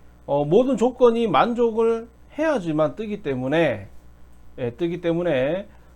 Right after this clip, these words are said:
저희도 뭐 정확하게 언제 뜬다는 것은 아무도 알 수 없습니다. 단지 한 가지 말씀드릴 수 있는 것은 확률이 굉장히 높다.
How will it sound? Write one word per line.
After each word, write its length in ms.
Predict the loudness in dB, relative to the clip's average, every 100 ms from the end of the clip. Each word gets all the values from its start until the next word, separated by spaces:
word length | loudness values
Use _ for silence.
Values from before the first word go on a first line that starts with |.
| -18
저희도 580 | -4 0 0 0 0 -2
뭐 220 | -2 -4
정확하게 400 | -4 -4 -2 -2
언제 440 | -4 -4 -4 -4 -6
뜬다는 420 | -6 -6 -4 -6
것은 480 | -6 -6 -6 -6 -10 -18 -20 -20
아무도 400 | -6 0 2 4
알 160 | 2 0
수 160 | -6
없습니다. 640 | -6 -6 -6 -4 -4 -4 -6 -18 -20 -10
단지 580 | -6 -2 0 0 -2 -4 -14 -20 -20 -8
한 160 | 0
가지 240 | 2 4 4
말씀드릴 500 | 2 0 -4 -2 -4
수 160 | -4
있는 220 | -6 -4
것은 520 | -4 -2 0 0 -2 -8 -20 -20 -20 -20 -20 -20 -20 -20 -20 -4
확률이 500 | 0 4 4 2 -2
굉장히 380 | -2 0 0
높다. 440 | 0 -4 -2 -2